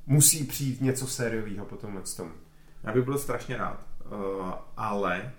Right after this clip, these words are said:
Speaker 2: ale to prostě není o tom, jestli jako chceš, to
Speaker 1: Hmm.
Speaker 2: auto chceš vyrábět a jestli to lidi chtějí.
Speaker 1: Hmm.
Speaker 2: To je o tom, jestli ti to vyplatí vyrábět a jestli to můžeš vyrábět vzhledem k tomu, jak velký budeš mít, eh, em-,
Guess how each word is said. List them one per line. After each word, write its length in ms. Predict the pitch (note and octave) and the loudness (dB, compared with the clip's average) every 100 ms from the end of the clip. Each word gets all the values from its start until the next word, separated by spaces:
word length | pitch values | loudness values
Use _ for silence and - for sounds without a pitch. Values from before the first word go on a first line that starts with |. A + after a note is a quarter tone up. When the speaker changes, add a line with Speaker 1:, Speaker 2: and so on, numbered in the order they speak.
| - - - - - - | -16 -20 -20 -20 -20 -10
Speaker 2:
ale 380 | - G#2 F#2 F#2 A2+ - - - - - - - - - - | 2 4 4 2 -6 -14 -8 -6 -6 -6 -6 -4 -6 -6 -6
to 60 | |
prostě 220 | A2+ - | -6 -2
není 160 | B2+ D3 | -2 -2
o 80 | D#3 | -4
tom, 180 | B2 A2 | -4 -4
jestli 220 | G2+ A2 | -4 -4
jako 180 | G2+ G#2 | -4 -6
chceš, 260 | - - - | -8 -10 -2
to 80 | A#2+ | 0
Speaker 1:
Hmm. 80 | G#2+ | 0
Speaker 2:
auto 80 | - | -4
chceš 220 | A#2 G2 | -6 -4
vyrábět 540 | G#2 F#2+ F2+ F2+ F2+ - | 2 4 4 2 -4 -4
a 40 | |
jestli 220 | G2 - | -8 -6
to 80 | G#2+ | -6
lidi 180 | F#2 F#2 | -4 -4
chtějí. 340 | - F#2+ D#2+ D2+ - | -4 -4 -4 -6 -4
Speaker 1:
Hmm. 240 | A#2+ B2 | 0 0
Speaker 2:
To 60 | A#2 | 0
je 60 | |
o 120 | G#2 G#2 | 0 -2
tom, 140 | A#2 | -4
jestli 180 | G#2+ A#2+ | -4 -6
ti 120 | A#2 | -6
to 100 | C3 | -2
vyplatí 460 | B2 - G#2 G#2+ G2+ | -2 0 -2 -2 -2
vyrábět 500 | F#2 F2+ E2+ F2 F2+ | 0 0 -2 -6 -6
a 60 | G2 | -6
jestli 180 | F#2 G#2+ | -6 -6
to 100 | G#2+ | -6
můžeš 260 | A#2 G2+ | -6 -6
vyrábět 360 | G#2 G2+ G2 A2 | 0 0 2 -2
vzhledem 320 | G#2+ G#2+ B2+ | -4 -2 -2
k 40 | B2 | -2
tomu, 280 | G2 F#2 | -4 -2
jak 180 | F#2 F#2+ | -2 -4
velký 360 | F#2+ G2 - A#2+ | -6 -6 -6 -10
budeš 380 | G#2+ G#2+ G#2 G#2+ | -4 -4 -4 -6
mít, 360 | G#2+ A#2+ A#2+ | -6 -6 -2
eh, 40 | G#2 | 0
em-, 240 | G2+ | 2